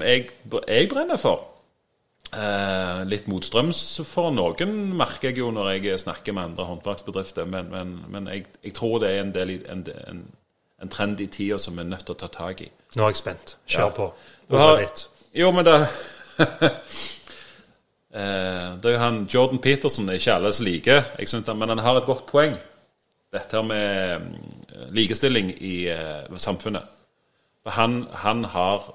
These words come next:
Speaker 1: eh, han er litt sånn, eh, henger seg opp i dette med at folk skal ha le-, kvinner inn i ledelsen. Men han sier, «Ja, men gå ned på gulvet da. Murerne. Hvorfor er det ikke, hvorfor er det ikke likestilling der?» Der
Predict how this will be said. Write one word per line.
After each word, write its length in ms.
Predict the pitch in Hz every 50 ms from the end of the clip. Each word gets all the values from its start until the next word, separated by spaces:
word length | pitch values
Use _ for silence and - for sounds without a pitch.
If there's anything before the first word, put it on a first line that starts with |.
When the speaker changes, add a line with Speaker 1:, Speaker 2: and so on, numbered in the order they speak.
| - -
Speaker 1:
eh, 440 | - 65 71 80 82 82 80 76 - - - -
han 180 | 98 101 101 98
er 60 | 95 95
litt 120 | 92 -
sånn, 180 | 98 90 82 80 78 - - _ _ _ _ _ _ _ _ _ _ _ _ _ _ _ _ _ -
eh, 260 | - - 78 76 - - 87
henger 180 | 95 101 104 104
seg 180 | 95 - 92 107
opp 200 | 107 - - 107
i 80 | 101
dette 300 | 90 92 - - 113 104
med 120 | 101 98 92
at 60 | -
folk 220 | - 110 101 - -
skal 120 | - 98
ha 180 | 87 87 95 98 - - - - _ _ -
le-, 460 | 78 78 92 92 82 69 76 85 85 -
kvinner 240 | - 98 85 90 101
inn 60 | 104 107
i 80 | 104 101
ledelsen. 400 | 92 87 113 120 - 117 90 - - _ _ _ _ _ _ _ _ _ _ _ _ _ _ _ _
Men 80 | 101 104
han 80 | 104
sier, 120 | - 117 107 107
«Ja, 80 | 113
men 300 | 123 127 127 123 117 117
gå 140 | 117 - 127
ned 140 | 127 135 131
på 80 | 143
gulvet 300 | 127 135 139 151 151 -
da. 100 | - - - - - _ _ _ _ _ -
Murerne. 640 | 123 131 120 104 120 135 143 165 160 147 110 71 - - _ _ _ _ _ _ _ _ _ _ _ _ _ _ _ _ _ _ _ _ _
Hvorfor 240 | _ 135 - - 127
er 40 | 120
det 100 | 107 -
ikke, 180 | 135 131 120 - -
hvorfor 180 | 135 131 -
er 40 | 135
det 60 | -
ikke 100 | - 120 110
likestilling 400 | 104 110 - - 127 120 120 120
der?» 140 | 139 143 131 - - - _ _ _ _ _ _
Der 220 | - 127 135 147